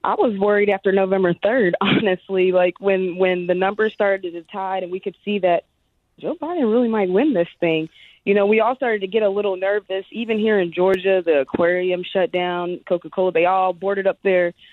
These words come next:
their buildings because we were all expecting some type of reaction and not a good one.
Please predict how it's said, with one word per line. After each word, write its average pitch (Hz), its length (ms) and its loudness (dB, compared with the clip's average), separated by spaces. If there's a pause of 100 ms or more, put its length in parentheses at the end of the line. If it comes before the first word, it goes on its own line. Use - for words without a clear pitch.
(160)
their 175 300 0
buildings 208 520 -4
because 190 400 0 (440)
we 226 100 4
were 226 100 4
all 240 280 0
expecting 190 680 -2
some 202 220 0 (100)
type 180 280 0
of 165 260 4 (220)
reaction 165 800 2 (140)
and 175 160 2
not 170 180 2
a 160 60 4
good 180 240 0
one. 151 260 -2